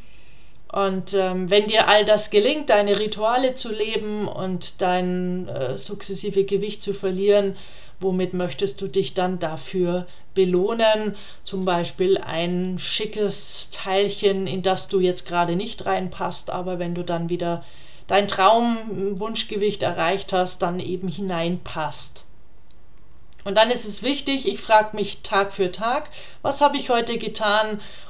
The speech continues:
um meinen Zielen ein klein bisschen näher gekommen zu sein?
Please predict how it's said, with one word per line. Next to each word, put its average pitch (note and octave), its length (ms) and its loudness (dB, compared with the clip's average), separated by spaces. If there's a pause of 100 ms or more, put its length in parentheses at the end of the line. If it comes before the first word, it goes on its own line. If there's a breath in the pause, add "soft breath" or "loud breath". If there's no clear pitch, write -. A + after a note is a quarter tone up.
(100)
um G#3 480 0
meinen F#3+ 500 2
Zielen G#3+ 460 -2
ein F#3 320 -4
klein G#3 440 -2
bisschen G3+ 440 0
näher G3 260 6
gekommen F#3 580 0
zu F3+ 280 -2
sein? A#3 640 0